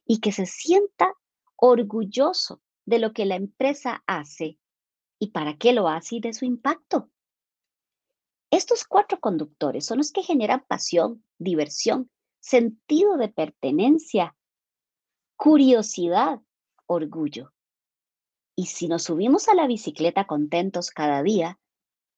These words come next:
y si tenemos además resuelto estos puntos focales del compromiso, pues indudablemente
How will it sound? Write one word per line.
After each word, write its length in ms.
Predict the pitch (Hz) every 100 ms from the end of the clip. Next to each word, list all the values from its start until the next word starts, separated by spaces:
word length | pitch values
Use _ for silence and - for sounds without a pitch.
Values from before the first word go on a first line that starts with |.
| _ -
y 80 | 202
si 120 | 220
tenemos 560 | 160 165 311 453 -
además 600 | 156 147 135 185 151 147 _ _ _ _
resuelto 580 | - 196 - 196 208 202
estos 280 | 180 196 -
puntos 380 | 180 170 220 -
focales 440 | - - 196 208
del 160 | 196 -
compromiso, 800 | 143 147 - 127 139 - 190 - _ _ _ _
pues 320 | - 185 - _
indudablemente 1160 | 196 185 156 175 262 208 156 214 269 - 156